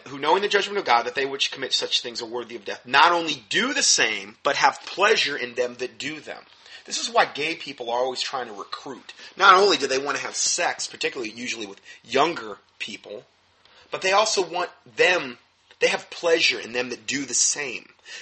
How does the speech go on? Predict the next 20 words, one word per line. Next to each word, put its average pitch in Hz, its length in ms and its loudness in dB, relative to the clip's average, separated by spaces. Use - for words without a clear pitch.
They 202 120 8
want 196 360 0
to - 140 0
corrupt 151 640 0
other 196 280 8
people, 104 540 -10
younger 170 400 2
people 120 380 -4
in, 117 160 -2
in 110 140 -10
many 127 240 -4
instances, 104 1000 -6
and, 135 180 4
and 135 140 2
it's, 120 120 -8
it's 131 160 -4
a 123 40 -4
proven 135 340 -6
fact 120 520 2
that 110 180 -4